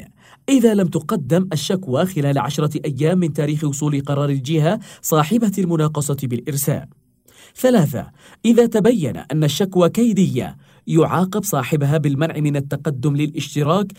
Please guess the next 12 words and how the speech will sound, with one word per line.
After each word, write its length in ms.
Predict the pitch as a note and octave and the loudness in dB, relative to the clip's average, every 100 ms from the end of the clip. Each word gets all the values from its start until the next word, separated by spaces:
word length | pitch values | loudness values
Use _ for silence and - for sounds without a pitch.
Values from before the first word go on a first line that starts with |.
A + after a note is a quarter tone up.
| _ - | _ -4
في 100 | B3+ | 0
المناقصات 800 | G3+ F#3+ F3 D#3+ D3 D3 C#3+ C#3+ | 2 4 2 0 -2 -2 -2 -2
لمدة 480 | C#3 C3 A#2+ B2+ D3+ | -4 -4 -6 -4 0
عام. 280 | F#3+ - - _ _ _ - | 0 -2 -12 _ _ _ 0
ها، 240 | C4 - - _ - - | 0 0 -6 _ -10 2
على 160 | E3 | 4
الهيئة 400 | D#3 E3+ C#4 - G3 | 6 4 2 0 0
العليا 360 | F#3 D#3+ C3 G#2 | 2 2 0 -2
الالتزام 640 | - D#3 D3+ D3 B3+ A#3+ | 0 0 2 2 2 2
بأهداف 500 | G3+ F#3+ D3+ D#3+ D#3 | 2 2 2 2 2
هذا 280 | C#3 G3+ A3 | 0 0 0
القانون 580 | F#3+ F#3 F3 B2+ F2+ | 0 2 2 0 -6